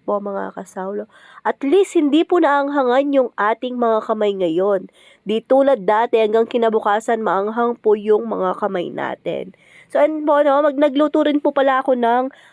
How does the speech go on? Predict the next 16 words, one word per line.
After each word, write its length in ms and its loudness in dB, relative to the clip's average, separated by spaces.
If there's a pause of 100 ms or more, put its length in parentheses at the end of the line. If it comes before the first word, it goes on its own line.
(160)
pancit 480 -2
canton. 480 -2
Siyempre, 400 -4
merienda 480 -8
nga, 240 -10
no? 80 -10
At 160 -10
saka, 160 -4
naglaga 560 0
ako 80 -6
ng 320 -4 (420)
itlog, 760 -2
ang 200 -2
paboritong 640 -2
itlog 360 -8
natin. 460 -14